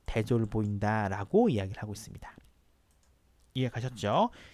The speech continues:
굉장히 길게 나왔지만 이런 것들과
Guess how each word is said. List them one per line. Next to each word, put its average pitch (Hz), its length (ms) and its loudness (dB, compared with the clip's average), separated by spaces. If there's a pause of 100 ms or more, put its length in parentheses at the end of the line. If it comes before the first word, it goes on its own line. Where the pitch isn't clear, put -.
굉장히 240 420 0
길게 185 220 -2
나왔지만 156 640 2 (360)
이런 160 420 8
것들과 147 920 6